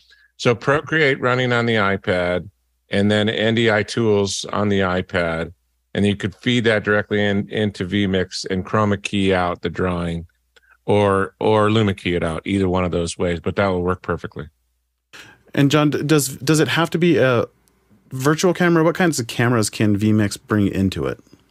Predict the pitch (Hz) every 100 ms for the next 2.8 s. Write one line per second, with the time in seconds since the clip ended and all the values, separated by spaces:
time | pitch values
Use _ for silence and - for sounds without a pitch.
0 | - 117 117 110 107 104 95 104 95 107
1 | 104 101 92 95 90 87 87 90 85 -
2 | 87 82 82 80 80 82 76 73